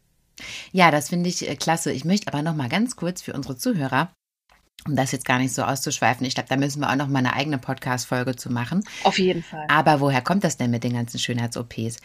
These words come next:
Speaker 1: Das kommt natürlich daher, dass der gesellschaftliche Druck extrem hoch ist,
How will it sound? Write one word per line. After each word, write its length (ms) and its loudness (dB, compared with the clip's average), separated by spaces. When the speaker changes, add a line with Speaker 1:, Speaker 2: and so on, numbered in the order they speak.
Speaker 1:
Das 160 0
kommt 200 -2
natürlich 360 -4
daher, 400 2
dass 180 -4
der 360 0
gesellschaftliche 640 -4
Druck 300 -8
extrem 500 -4
hoch 220 2
ist, 340 -2